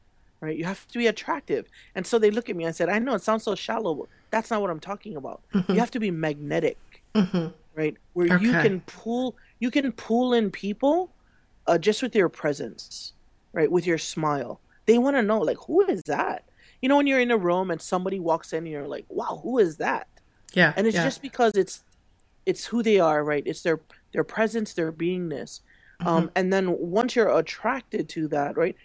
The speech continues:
Speaker 1: people will come. You have to be able to give them something of value when you open your mouth,
Speaker 2: Yeah.
Speaker 1: um, when you look at them, when you listen, when you learn more about them. And so for me, um, I've learned some hard lessons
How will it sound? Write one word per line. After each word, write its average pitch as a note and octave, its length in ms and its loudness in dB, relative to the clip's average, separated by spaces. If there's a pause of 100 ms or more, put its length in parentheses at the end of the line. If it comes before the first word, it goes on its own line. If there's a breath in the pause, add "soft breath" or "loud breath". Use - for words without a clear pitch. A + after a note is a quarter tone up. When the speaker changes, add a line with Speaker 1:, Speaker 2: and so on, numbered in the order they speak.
(180 soft breath)
Speaker 1:
people G#3+ 260 0
will F3 140 4
come. F#3+ 340 0 (280 soft breath)
You F#3 100 0
have G#3 280 0
to G3 100 -2
be E3 200 -2
able E3+ 180 0
to D#3+ 100 -4
give D#3+ 180 2
them D3 140 -2
something D#3+ 280 -6
of C#3 120 -4
value E3+ 320 0 (260 soft breath)
when D#3+ 140 -4
you E3 160 0
open F3 340 2
your D#3+ 140 0
mouth, D3 420 -2 (400)
Speaker 2:
Yeah. F#3 160 2
Speaker 1:
um, C#3 440 -2 (680)
when E3+ 140 0
you E3+ 100 4
look F#3 160 4
at F#3 80 2
them, E3+ 160 2
when E3 100 -2
you D#3 120 -2
listen, F3 460 0
when D#3+ 120 -2
you D#3 140 -2
learn E3+ 320 -2
more D#3 180 -2
about D3 360 -4
them. C#3+ 200 -4 (400 loud breath)
And F3 160 0
so F3 260 4
for G#3+ 300 2
me, G#3+ 360 0 (100)
um, E3+ 320 -4
I've G#3 160 2
learned A3+ 240 2
some F#3 140 -4
hard F3+ 220 0
lessons D#3+ 420 -8